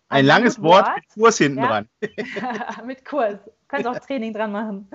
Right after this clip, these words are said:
Speaker 2: Ja, wir können es auch kurz M B S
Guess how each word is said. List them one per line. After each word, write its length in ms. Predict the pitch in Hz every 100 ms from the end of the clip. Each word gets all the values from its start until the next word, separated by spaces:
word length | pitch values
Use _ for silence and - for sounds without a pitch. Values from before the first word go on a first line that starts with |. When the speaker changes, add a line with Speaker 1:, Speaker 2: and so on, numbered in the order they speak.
| 359 - - _ _ -
Speaker 2:
Ja, 320 | 311 247 214
wir 80 | 254
können 180 | 440 415
es 80 | 320
auch 160 | 285
kurz 220 | - 359 -
M 180 | 262 269
B 80 | 247
S 160 | 208